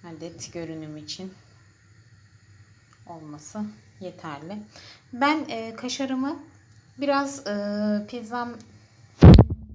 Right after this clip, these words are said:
piştikten sonra üzerine ilave edip tekrar sıcak fırına vereceğim. Daha sonra pizzamız hazır hale gelecektir.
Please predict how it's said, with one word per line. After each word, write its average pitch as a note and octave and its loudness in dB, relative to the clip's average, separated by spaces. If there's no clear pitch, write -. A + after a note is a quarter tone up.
piştikten G#3+ -20
sonra F#3+ -20
üzerine E3+ -10
ilave F3 -8
edip - -14
tekrar F3+ -10
sıcak E3+ -10
fırına D#3+ -12
vereceğim. D#3+ -8
Daha G3+ -4
sonra E3 -12
pizzamız E3+ -12
hazır G3 -8
hale D#3+ -10
gelecektir. E3 -12